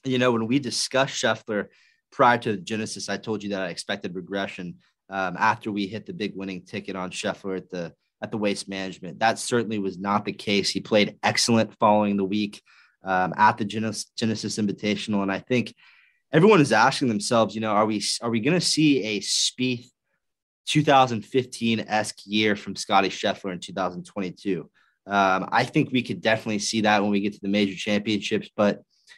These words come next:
in regards to this week, it's gonna be, um, you know, a, a top ten ticket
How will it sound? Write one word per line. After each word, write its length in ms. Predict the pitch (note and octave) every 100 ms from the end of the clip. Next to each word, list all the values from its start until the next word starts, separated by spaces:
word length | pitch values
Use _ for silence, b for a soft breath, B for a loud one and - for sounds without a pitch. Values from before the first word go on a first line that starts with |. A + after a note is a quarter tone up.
| b -
in 160 | D#3
regards 460 | D#3+ G#2 A2+ A#2+ -
to 80 | G#2
this 260 | A2 -
week, 240 | A2+ A#2 A2+
it's 120 | -
gonna 180 | B2 A#2+
be, 340 | A2+ A2 G#2 _ _ _ -
um, 500 | G2+ G2 G2 F#2+ F#2
you 100 | A2
know, 160 | G#2 F#2+
a, 80 | G2
a 200 | - E2 -
top 400 | - C3 B2+ -
ten 320 | - B2+ A2+
ticket 500 | A2+ A#2+ A2+ A2+ G#2